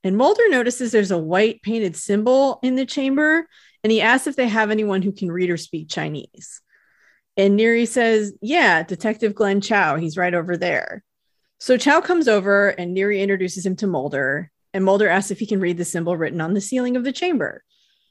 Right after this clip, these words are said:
So Chow looks at it, and he says it says "Guai." It means ghost. And Mulder notes that it's a strange thing for a man being burned alive to write. I don't know why Mulder assumes the man in the chamber wrote it, but okay.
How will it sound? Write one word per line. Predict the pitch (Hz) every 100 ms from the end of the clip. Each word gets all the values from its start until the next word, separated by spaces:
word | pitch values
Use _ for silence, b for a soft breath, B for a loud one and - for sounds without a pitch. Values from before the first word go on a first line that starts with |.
| _
So | - 220
Chow | 233 208
looks | 220 311 -
at | 302 294
it, | 302 233
and | 220
he |
says | 214 220 208
it | 190
says | - 190 185 180 -
"Guai." | 170 196 196 196 156 - - - _ _ _ _ _ _
It | 190
means | 202 214 202
ghost. | 170 196 175 - - - - - _ _ _ _ _ _ _
And | 196
Mulder | 202 240 269
notes | 254 233 226
that | 220
it's | 202 190
a |
strange | 175 - 262 277 254
thing | - 262 240
for | 214 185
a |
man | 180 190 214
being | 202 196 170
burned | 185 185
alive | 180 170 165 147
to | -
write. | 165 202 180 -
I | 208
don't | 269 311
know | 269
why | 247 233
Mulder | 214 202 196
assumes | - 196 180
the | 180
man | 170 175 175
in | 175 160
the |
chamber | 160 - - 208 240 302
wrote | 302 320 320
it, | 320 -
but | 175 170
okay. | 190 156 175